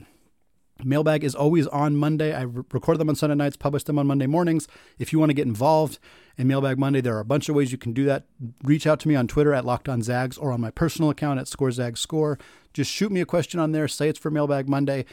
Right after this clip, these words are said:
I will write it up. I'll put it in my note sheet. I'll get it into the show.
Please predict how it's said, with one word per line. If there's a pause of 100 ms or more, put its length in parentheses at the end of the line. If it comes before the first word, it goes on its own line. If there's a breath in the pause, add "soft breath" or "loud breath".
(220 loud breath)
I
will
write
it
up.
I'll
put
it
in
my
note
sheet.
I'll
get
it
into
the
show.